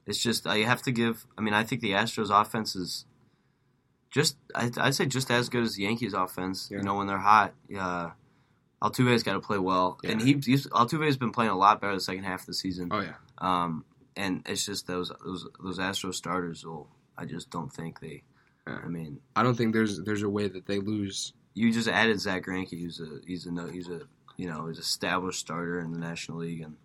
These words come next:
Speaker 1: he can, he's, you know, he's a, he's a great pitcher, and
Speaker 2: Yeah, I think that, um, especially with, um,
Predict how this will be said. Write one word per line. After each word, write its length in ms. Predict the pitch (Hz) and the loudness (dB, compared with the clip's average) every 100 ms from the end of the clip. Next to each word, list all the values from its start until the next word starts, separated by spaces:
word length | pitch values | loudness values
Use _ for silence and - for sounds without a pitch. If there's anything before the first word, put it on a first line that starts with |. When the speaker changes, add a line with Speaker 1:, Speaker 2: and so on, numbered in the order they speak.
| - - _ _ - | -20 -20 _ _ -10
Speaker 1:
he 100 | 92 | -6
can, 280 | 90 85 76 _ _ _ _ | -4 -4 -6 _ _ _ _
he's, 180 | 87 80 | -10 -6
you 120 | 87 | -4
know, 100 | 92 | -2
he's 140 | 95 | -2
a, 40 | 90 80 | -4 -6
he's 160 | 90 | -6
a 60 | 92 | -4
great 240 | 95 101 | -2 -2
pitcher, 320 | 113 113 85 | -2 -2 -4
and 320 | 80 82 76 - | -6 -8 -10 -10
Speaker 2:
Yeah, 200 | 78 - _ - | -12 -14 _ -4
I 100 | 113 | 0
think 260 | 127 120 | 2 2
that, 220 | 123 110 - - - - - | 4 2 2 -10 -20 -10 -4
um, 320 | 101 101 90 | 0 0 0
especially 560 | - - 117 - 120 | -2 2 2 2 0
with, 340 | 110 110 110 110 - _ _ - | 2 4 4 2 -10 _ _ -6
um, 480 | 98 104 101 98 | -2 -2 -2 -4